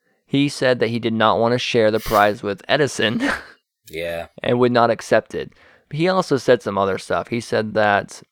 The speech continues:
Speaker 1: he wasn't surprised of being nominated because of his pioneer work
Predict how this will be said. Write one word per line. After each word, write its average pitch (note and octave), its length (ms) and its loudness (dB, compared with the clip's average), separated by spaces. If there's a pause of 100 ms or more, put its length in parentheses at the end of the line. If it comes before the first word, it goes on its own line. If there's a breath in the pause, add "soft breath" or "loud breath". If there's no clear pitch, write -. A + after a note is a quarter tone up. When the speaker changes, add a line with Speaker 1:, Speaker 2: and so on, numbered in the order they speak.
(400)
Speaker 1:
he A2+ 480 -4
wasn't A#2+ 280 2
surprised - 640 -6
of A2 260 -6
being G#2+ 220 -4
nominated G2+ 560 -2
because G#2 320 -4
of G2+ 100 -4
his - 140 -16
pioneer G#2 440 0
work G2+ 460 0